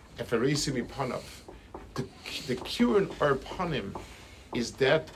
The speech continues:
Oyer that, that teaches the Sheirish Shabai, that goes back to its Sheirish and, and, and is Malamed that Yosim Asher Karasi Lefnechem Kosov Ka. The Yemais Olam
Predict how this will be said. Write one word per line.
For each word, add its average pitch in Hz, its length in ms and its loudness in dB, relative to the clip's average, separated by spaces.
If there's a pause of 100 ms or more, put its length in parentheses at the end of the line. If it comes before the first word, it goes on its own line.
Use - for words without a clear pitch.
(100)
Oyer 120 400 6 (600)
that, 101 220 2 (240)
that 98 180 0 (220)
teaches 143 400 -2
the 107 80 -4
Sheirish - 580 2
Shabai, - 240 -6 (300)
that - 140 -2
goes 139 260 6
back 120 340 4
to 113 80 -2
its 95 160 0
Sheirish - 560 0 (440)
and, 101 340 -2 (100)
and, 95 320 -2 (140)
and 92 140 -2
is 90 100 -6
Malamed 101 560 2 (480)
that 95 220 0 (200)
Yosim 135 420 4
Asher 101 580 0 (280)
Karasi 113 400 6
Lefnechem 101 460 -4
Kosov 98 340 -4 (120)
Ka. - 120 -8 (2250)
The 143 140 2
Yemais 196 360 6
Olam 127 300 0